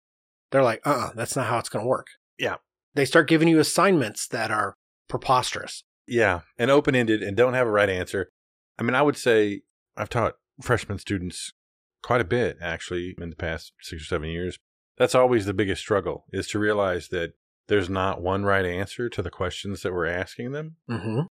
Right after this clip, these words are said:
Speaker 2: And I think for a lot of the people that actually end up transferring out of architecture in their <laughs> first year, it's because they can't wrap their brain around that. Like, there's not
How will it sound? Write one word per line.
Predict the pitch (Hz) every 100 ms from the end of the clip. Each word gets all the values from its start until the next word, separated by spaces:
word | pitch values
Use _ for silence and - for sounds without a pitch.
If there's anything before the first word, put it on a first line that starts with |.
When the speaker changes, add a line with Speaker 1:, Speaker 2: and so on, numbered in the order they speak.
| -
Speaker 2:
And | 101 98 -
I | 107 120
think | 160 -
for | 120
a | 110
lot | 123
of | 117
the |
people | 101 123 107 104 98
that | 95
actually | 90 90 -
end | 85 85
up | 82 - _ -
transferring | - 92 - - 90 82
out | 87
of | 120
architecture | 139 139 143 - 151 - 160
in |
their | 165 156
<laughs> | -
first | 147 156 -
year, | 151 160 175 - _ _ _
it's | 107
because | 120 120
they | 110
can't | - 117 101
wrap | 104 104
their | 92
brain | 98 104 98
around | 95 90
that. | 90 90 78
Like, | 87 85
there's | 92
not | 98 90 90